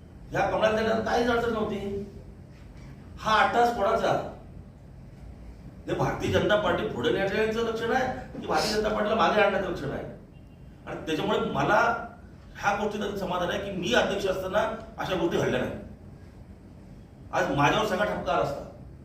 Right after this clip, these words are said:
आज राज्यामध्ये काय परिस्थिती आहे? एक जागा फक्त भारतीय जनता पार्टीला मिळाली.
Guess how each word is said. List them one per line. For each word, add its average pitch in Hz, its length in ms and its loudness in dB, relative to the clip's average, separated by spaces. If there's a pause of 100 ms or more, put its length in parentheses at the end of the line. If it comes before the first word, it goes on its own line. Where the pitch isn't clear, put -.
(580)
आज 147 100 0 (480)
राज्यामध्ये 214 400 4
काय 226 180 8
परिस्थिती 185 340 -4
आहे? 190 420 0
एक 226 140 2
जागा 175 200 2
फक्त - 240 0
भारतीय 147 280 -2
जनता 139 140 -4
पार्टीला - 260 -6
मिळाली. - 200 -6